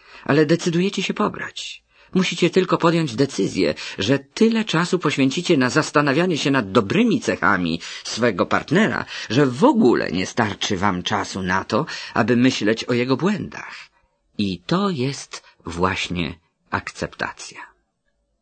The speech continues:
Po trzecie, akceptacja to uszanowanie jego czy jej prawa do bycia innym. Jest to bardzo trudne, bo kogo tak naprawdę wolimy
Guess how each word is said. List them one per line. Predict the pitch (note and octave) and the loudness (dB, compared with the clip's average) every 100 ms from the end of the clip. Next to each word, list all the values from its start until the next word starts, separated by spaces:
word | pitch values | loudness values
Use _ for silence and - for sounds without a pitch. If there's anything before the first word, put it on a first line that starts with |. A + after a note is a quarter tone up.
| _ _ _ _ _ - - - - | _ _ _ _ _ -20 -16 -16 -4
Po | - - | 0 0
trzecie, | - A#3+ - - - - _ _ - - | 0 -2 -2 -8 -12 -20 _ _ -16 -4
akceptacja | - - E3 - A3+ C4 - G#3 | -2 0 -2 0 -2 -2 -2 -2
to | G3+ D#3 D3+ - | 0 0 0 2
uszanowanie | F3 - D#3 D#3 C#3+ G#3+ A3+ G#3+ A2 | 2 4 2 2 2 2 2 0 2
jego | A#2 D3+ C3 G#3 | 2 2 2 -2
czy | C4 - | -2 -4
jej | F2 E2+ B2+ G2+ D#2 | -2 0 0 0 -4
prawa | - F2+ F#2+ F#2+ D3+ - - | -6 -4 -2 -2 -4 -6 -12
do | - B2+ | -4 -2
bycia | G2+ G2+ - - F2 F2 _ _ | 0 -2 -2 -4 -4 -6 _ _
innym. | F#2+ D#2 D#2+ - - - - - _ _ _ _ _ _ _ _ - - - - | -8 -8 -10 -12 -14 -18 -20 -20 _ _ _ _ _ _ _ _ -14 -12 -14 -6
Jest | A2 F#3 - - | 0 0 -2 -2
to | C3 | 2
bardzo | A#2 C3+ A2 | 2 2 0
trudne, | A#2 D#3 - - - - _ _ _ _ _ _ _ - | 2 2 2 -8 -16 -18 _ _ _ _ _ _ _ -2
bo | C#3 | -2
kogo | E3 B3 D3 | 0 0 0
tak | G2+ F#2+ | -2 -4
naprawdę | G2+ G2 A2+ G#2 G2+ | -4 -2 -2 0 0
wolimy | F#2+ A2+ A2+ G#2+ G#2 | 2 2 4 2 0